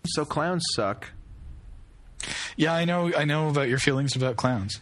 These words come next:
Speaker 1: I just can't stress enough that if you don't like clowns, don't watch this movie. Hey, what movie are we doing next, man?
Speaker 2: Um, I'm pretty sure it's The Greatest Show on Earth.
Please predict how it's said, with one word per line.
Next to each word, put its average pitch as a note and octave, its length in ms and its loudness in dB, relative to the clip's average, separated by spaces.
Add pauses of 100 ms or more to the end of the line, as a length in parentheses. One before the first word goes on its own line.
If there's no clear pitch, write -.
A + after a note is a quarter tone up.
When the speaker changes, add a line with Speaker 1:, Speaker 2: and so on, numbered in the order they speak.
(120)
Speaker 1:
I A#2 100 -2
just B2 280 -6
can't C3 400 -4
stress A#2+ 420 -2
enough A2+ 480 -2 (120)
that G2+ 240 -2
if A2+ 200 -4
you A#2+ 60 -2
don't C#3 200 0
like C3+ 160 -2
clowns, A#2+ 440 -2
don't A2 160 -2
watch A#2 200 -4
this - 180 -2
movie. G#2+ 180 -2
Hey, D#3+ 140 2
what G#3+ 140 0
movie G#3+ 260 0
are G3+ 60 2
we F3 100 2
doing E3 200 2
next, E3 300 -2
man? G2+ 180 -2 (720)
Speaker 2:
Um, C#3+ 440 2
I'm D3 100 0
pretty E3 200 4
sure E3 160 2
it's D3 140 0
The D#3 60 2
Greatest D3+ 300 2
Show D#3 180 2
on D#3 120 0
Earth. E3 240 -2